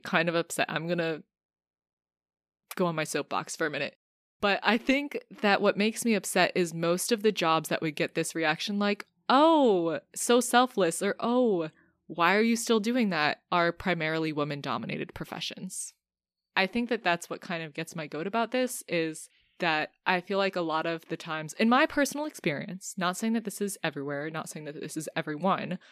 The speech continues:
but I think a lot of jobs that would get this reaction are women-dominated professions, and it really just grinds my gears because it's the whole pink collar thing and devaluing women's work comparatively in the workforce,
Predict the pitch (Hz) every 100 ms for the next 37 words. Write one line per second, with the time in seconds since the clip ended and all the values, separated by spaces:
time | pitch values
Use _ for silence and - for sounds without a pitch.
0 | - - _ 185 185 214 208 180 160 160
1 | 165 165 - - _ _ 175 175 165 156
2 | - - 156 151 - - 160 156 147 -
3 | - 220 226 233 - _ _ _ 165 156
4 | 151 147 147 147 143 147 143 143 - -
5 | 131 - 143 143 - 160 156 - 160 151
6 | 151 156 - - _ _ _ _ _ _
7 | 156 - - _ _ _ _ - 160 180
8 | 247 240 226 214 180 170 165 - 160 151
9 | 147 156 170 170 - 208 226 - 220 220
10 | 220 214 214 208 - 165 151 151 - -
11 | _ _ _ _ 180 196 196 190 190 190
12 | 185 170 160 160 - 143 147 - - 170
13 | - 147 143 156 143 151 147 139 127 -
14 | 139 135 135 -